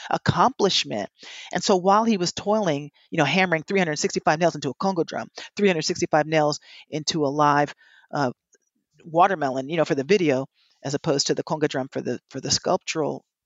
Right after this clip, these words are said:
crucifix, he felt this compassion for his ancestors, for himself, like a lo-, a love of self. "Okay, well, I'm being forced to do this cruel work by these, you know,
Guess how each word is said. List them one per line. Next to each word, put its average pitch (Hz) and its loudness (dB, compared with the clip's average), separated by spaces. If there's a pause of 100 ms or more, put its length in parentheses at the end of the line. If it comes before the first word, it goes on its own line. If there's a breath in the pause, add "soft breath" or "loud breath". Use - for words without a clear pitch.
(120)
crucifix, - -2 (440 loud breath)
he 240 0
felt 180 2 (140)
this 196 -2
compassion 233 0 (300 soft breath)
for 214 4
his 190 2
ancestors, 180 0
for 151 -8
himself, 175 0
like 156 0
a 139 2
lo-, 160 2
a 180 2
love 180 2
of 156 -4
self. 196 0
"Okay, 160 -2
well, 165 0
I'm 180 0
being 208 0
forced - 0 (300 loud breath)
to 190 -2
do 180 0
this - 0
cruel 175 0
work 180 2
by 143 2
these, 147 -4 (360 loud breath)
you 165 -6
know, 139 0